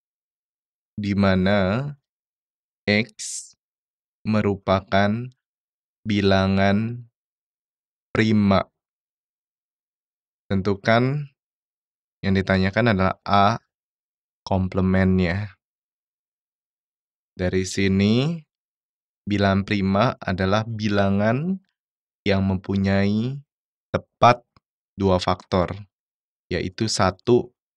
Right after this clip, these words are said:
dan bilangan itu sendiri. Jadi, A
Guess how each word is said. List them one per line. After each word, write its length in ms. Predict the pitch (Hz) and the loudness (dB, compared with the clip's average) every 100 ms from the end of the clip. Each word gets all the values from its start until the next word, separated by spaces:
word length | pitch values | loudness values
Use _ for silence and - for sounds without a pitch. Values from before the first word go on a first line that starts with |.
| _ 104 | _ -2
dan 560 | 107 113 131 147 151 _ _ _ - | 4 4 2 -4 -10 _ _ _ -6
bilangan 560 | 104 98 95 101 107 107 | -2 2 2 2 0 -2
itu 320 | 101 98 104 | -8 -4 -4
sendiri. 560 | - 98 92 92 87 - _ _ _ _ _ _ _ 92 | -2 0 0 -2 -4 -10 _ _ _ _ _ _ _ -6
Jadi, 320 | 90 92 - _ | -6 -4 -8 _
A 320 | - 107 117 | 0 2 2